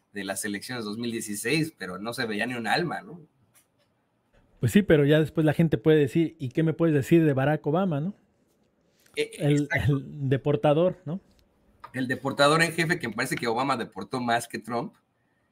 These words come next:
Speaker 1: y Obama también metió a niños a cárceles, eh, a jaulas como lo hizo Trump. Ayer eso es lo que menciona Trump,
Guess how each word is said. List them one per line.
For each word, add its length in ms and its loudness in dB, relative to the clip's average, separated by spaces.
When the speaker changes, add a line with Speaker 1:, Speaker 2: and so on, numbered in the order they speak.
Speaker 1:
y 200 -2
Obama 340 0
también 300 -2
metió 320 -6
a 80 2
niños 340 -8
a 80 -18
cárceles, 680 -12
eh, 60 -10
a 80 -8
jaulas 380 -6
como 240 -18
lo 60 -14
hizo 160 -18
Trump. 320 -16
Ayer 200 2
eso 120 0
es 60 0
lo 80 -2
que 60 -8
menciona 360 -2
Trump, 240 -6